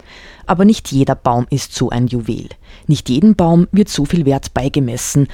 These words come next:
Dass aber auch diese Bäume schützenswert sind, dafür plädiert die Linzer Baumrettungsinitiative. Sie setzt sich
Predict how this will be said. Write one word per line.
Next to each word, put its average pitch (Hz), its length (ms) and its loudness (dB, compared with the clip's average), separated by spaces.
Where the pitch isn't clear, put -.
Dass 165 180 0
aber 208 140 2
auch 185 120 0
diese 190 240 0
Bäume 156 280 2
schützenswert 139 680 -4
sind, - 500 -4
dafür 196 400 0
plädiert 165 720 -2
die 131 100 -2
Linzer 147 320 0
Baumrettungsinitiative. 123 1400 -6
Sie 240 200 -2
setzt - 320 -4
sich - 280 -2